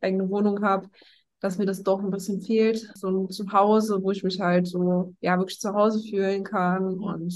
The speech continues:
Speaker 1: halt auch so mein Hab und Gut haben kann, weil so Minimalismus ist halt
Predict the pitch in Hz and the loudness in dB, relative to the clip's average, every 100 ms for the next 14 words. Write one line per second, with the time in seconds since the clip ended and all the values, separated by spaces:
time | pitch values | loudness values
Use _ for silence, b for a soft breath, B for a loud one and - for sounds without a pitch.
0 | 175 180 180 - _ 180 180 175 170 - | -6 -4 -4 -6 _ -8 -4 -4 -6 -12
1 | - 190 208 185 190 185 208 202 - 196 | -10 -6 -2 -2 -2 -4 -4 -6 -2 0
2 | 180 190 180 196 180 185 185 190 185 180 | 2 0 -2 -4 -2 0 -2 -4 -4 -2
3 | 180 180 b b _ _ - 190 190 202 | -4 -6 b b _ _ -10 -4 -2 0
4 | 196 190 196 202 208 202 175 - 196 185 | 0 0 0 -4 -8 -8 -10 -6 -4 -2
5 | 190 185 | -2 -4